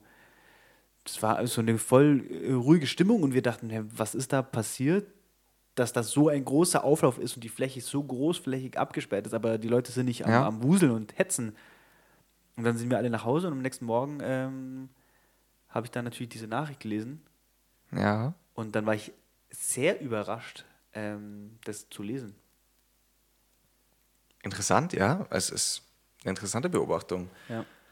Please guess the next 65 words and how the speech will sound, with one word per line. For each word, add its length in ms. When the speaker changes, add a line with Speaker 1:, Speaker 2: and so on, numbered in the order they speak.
Speaker 2:
Na 160
gut, 200
wobei 200
auf 100
der 140
anderen 160
Seite 200
ist, 120
ist 300
ja 100
auch 180
nur, 300
also 160
wie 80
soll 160
man 160
sonst, 320
also 260
wa-, 220
was, 320
was 240
wäre 120
eine 360
andere 340
Reaktion 420
gewesen? 500
Speaker 1:
Na, 180
ich 80
dachte, 260
dass, 340
ich 100
dachte, 260
das 180
war 80
ja 160
ein 300
ziemlich 260
großer 420
Tatort 80
Speaker 2:
Beziehungsweise 480
Speaker 1:
und 60
ich 80
Speaker 2:
erz-, 60
Speaker 1:
dachte, 160
Speaker 2:
erzähl 160
doch 80
Speaker 1:
dass 60
Speaker 2:
mal, 120
Speaker 1:
hier 80
Speaker 2:
erzähl 200
doch 80
mal, 680
äh, 40
in 140
zwei 220
Sätzen, 540
die 80
meisten 380
wissen 180
wahrscheinlich 320
eh, 100
was, 180
was 160
ist 100
passiert. 440